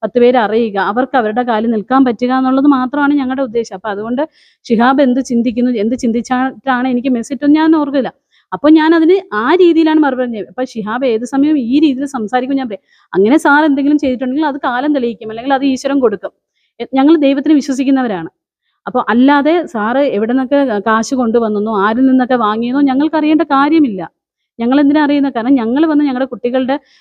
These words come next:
ഏഹ്, അവരുടെ ട്രെയിനിങ്ങുമായിട്ട് ബന്ധപ്പെട്ട് നല്ല രീതിക്കാണ്. അത് ഞങ്ങൾക്ക് നൂറിൽ നൂറ്റൊന്ന് ശതമാനം ഞങ്ങൾ വിചാരിക്കുന്നതിന് അപ്പുറം കിട്ടുന്നുണ്ട്.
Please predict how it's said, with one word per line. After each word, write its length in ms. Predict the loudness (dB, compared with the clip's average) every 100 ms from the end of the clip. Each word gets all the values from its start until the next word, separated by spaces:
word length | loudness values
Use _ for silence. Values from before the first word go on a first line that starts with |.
| _ -4
ഏഹ്, 120 | 0
അവരുടെ 360 | 0 0 0
ട്രെയിനിങ്ങുമായിട്ട് 560 | 0 0 0 0 0 0
ബന്ധപ്പെട്ട് 440 | 0 -2 -2 0
നല്ല 240 | 0 2 2
രീതിക്കാണ്. 420 | 2 -2 -6 -8 -4
അത് 120 | 4
ഞങ്ങൾക്ക് 400 | 4 4 0 -2 -4 -10 _ -2
നൂറിൽ 360 | 0 2 4 2
നൂറ്റൊന്ന് 420 | 0 0 2 2
ശതമാനം 400 | 0 -6 -6 -6
ഞങ്ങൾ 180 | -6 -6
വിചാരിക്കുന്നതിന് 600 | -4 -4 -2 -4 -2 -2
അപ്പുറം 340 | -2 0 0
കിട്ടുന്നുണ്ട്. 440 | 2 2 2 0